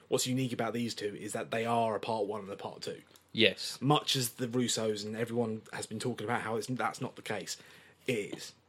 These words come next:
Speaker 2: Yeah.
Speaker 1: The, it, I mean, the, the Endgame, although it's called Endgame, you could have called it Infinity War Part Two.
Speaker 2: Yeah, I, I, and I get why. I get that there is a separation there, but you can't, you couldn't have Endgame without Infinity War.
Speaker 1: Mm-hmm.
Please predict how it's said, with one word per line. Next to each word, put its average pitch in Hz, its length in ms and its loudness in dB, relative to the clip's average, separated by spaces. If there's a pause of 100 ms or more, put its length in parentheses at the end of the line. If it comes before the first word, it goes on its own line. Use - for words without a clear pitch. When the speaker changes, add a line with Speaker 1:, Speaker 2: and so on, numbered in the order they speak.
(180)
Speaker 2:
Yeah. 110 240 2
Speaker 1:
The, - 240 -4
it, 120 140 0
I 127 40 2
mean, 127 180 2
the, 120 140 0 (100)
the 131 300 2 (240)
Endgame, 139 520 8
although 131 240 6
it's 139 100 8
called 123 180 -2
Endgame, 107 360 -2
you 117 80 -8
could 135 200 2
have 104 140 -6
called 110 260 -4
it 104 120 -2
Infinity 101 360 -8
War 101 140 -8
Part - 240 -6
Two. - 180 -6 (340)
Speaker 2:
Yeah, 110 320 6
I, 180 200 8 (180)
I, 160 180 8 (200)
and 143 120 6
I 143 60 6
get 139 300 4
why. 110 480 2 (440)
I 135 120 8
get 151 280 10
that 123 160 0
there 123 200 6
is 120 160 4
a 110 40 0
separation 107 600 2
there, 95 180 0
but 92 120 -8
you 110 120 -6
can't, 117 400 4 (840)
you 117 160 0
couldn't 131 360 4
have 123 200 0
Endgame 104 480 4
without 98 380 0 (160)
Infinity 98 440 -4
War. 78 260 -10
Speaker 1:
Mm-hmm. 110 160 -8